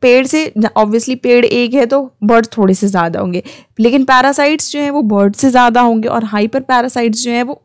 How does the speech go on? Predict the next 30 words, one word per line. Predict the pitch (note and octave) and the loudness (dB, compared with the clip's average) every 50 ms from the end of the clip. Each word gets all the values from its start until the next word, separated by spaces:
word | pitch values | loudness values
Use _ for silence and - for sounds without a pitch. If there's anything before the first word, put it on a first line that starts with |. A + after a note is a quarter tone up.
| - | -8
उससे | - E4+ - - - - G3+ G3 F#3 | -8 -8 -6 -6 -2 2 2 2 4
ज़्यादा | F#3 F#3+ E3+ F3 F3 E3+ | 2 2 0 0 -2 -4
हैं, | F3+ G3 G3+ - - _ _ _ _ - | -6 -8 -10 -12 -18 _ _ _ _ -10
ठीक | - C#4+ - - | -10 -6 -4 -2
है। | D4+ | -2
So | D4 D#4 | -2 -2
यहाँ | D4 C4+ B3+ B3+ C4+ D4 D4+ | -2 0 0 0 0 -2 -2
पे | D4+ | -2
जो | C#4 C#4+ | -6 -6
pyramid | C#4 - C4 B3+ A3+ A3+ A3+ A3+ | -4 -4 -2 -2 0 0 -2 -2
of | A#3 A#3 - A3+ G#3+ | -4 -4 -4 -2 -2
number | G3+ F#3+ F#3+ G3 G3+ | 0 0 0 0 0
है | G#3+ B3 | 0 0
वो | C4 B3+ G#3+ | -2 -2 -4
क्या | - G#3+ G#3 | -4 -4 -4
हो | F#3+ F#3+ | -4 -4
जाता | F#3 F3+ E3 - - G3 | -4 -6 -10 -10 -8 -8
है, | A3 C4+ - _ | -8 -8 -8 _
इन्वर्टेड | - A3+ G#3+ G#3 F#3+ F#3 F3+ F3+ - F3+ F3 | -2 0 2 2 2 0 -2 -2 -4 -6 -6
आ | E3+ - | -6 -8
जाता | - - - - - - - | -10 -12 -14 -14 -14 -10 -8
है। | F#3 F#3 F#3 G3 - - - - - - - - - | -6 -6 -6 -6 -10 -14 -20 -20 -20 -20 -20 -20 -10
So | - C4+ | -4 -2
नेक्स्ट | C4+ C4 C4+ D#4+ D#4+ - - - | 0 2 2 0 0 -2 -2 0
हमारा | F4+ E4+ D#4+ D4+ D4 D4+ | 0 0 2 0 0 0
लास्ट | C#4 C4 A#3+ A#3+ C4 D4 - - - | 0 0 0 0 0 0 -2 -6 -6
पिरामिड | C4+ B3 B3 A#3 A#3 A#3 A#3 B3 | -6 -6 -4 -4 -4 -4 -4 -4
है, | C4 A#3+ | -4 -4
that | A3+ G#3 G3 G#3 | -4 -6 -4 -6
is | A3+ A3 | -6 -6